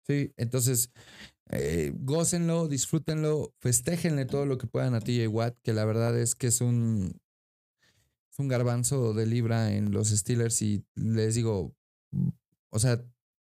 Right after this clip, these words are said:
estamos viendo apenas una parte de, de lo que va a ser en su totalidad. No me sorprendería nada, Chacho, que la carrera de T J Watt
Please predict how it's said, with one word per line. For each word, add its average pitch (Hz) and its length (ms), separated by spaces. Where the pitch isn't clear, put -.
estamos 131 280
viendo 143 160
apenas 120 380
una 127 160
parte 127 260
de, 123 240
de 113 240
lo 110 240
que 113 160
va 107 100
a 117 60
ser 123 360
en 123 180
su 120 140
totalidad. 117 640
No 135 180
me 208 160
sorprendería 113 540
nada, 131 300
Chacho, 127 320
que 113 120
la 107 160
carrera 117 280
de - 20
T 127 180
J 117 160
Watt 120 200